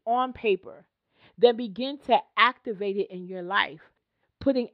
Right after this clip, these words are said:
actions behind it, deliberately living those declarations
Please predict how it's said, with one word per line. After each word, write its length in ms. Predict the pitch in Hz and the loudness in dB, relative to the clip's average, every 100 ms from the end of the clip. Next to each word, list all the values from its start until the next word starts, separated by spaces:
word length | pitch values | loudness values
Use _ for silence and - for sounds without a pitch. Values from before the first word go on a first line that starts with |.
| - | 6
actions 420 | 277 - 247 185 | 6 6 -8 -12
behind 460 | 196 190 202 180 156 | -12 -10 -10 -10 -12
it, 220 | 147 - | -16 -6
deliberately 800 | 226 214 254 294 269 240 196 170 | -4 -2 -2 -2 2 2 2 -14
living 680 | 165 185 226 262 208 208 196 - _ | -10 -4 -2 -2 -2 -4 -6 -18 _
those 460 | 165 196 214 214 175 135 | -8 0 2 2 0 -4
declarations 760 | 190 185 180 160 156 - 160 | -4 -4 -12 -12 -16 -16 -20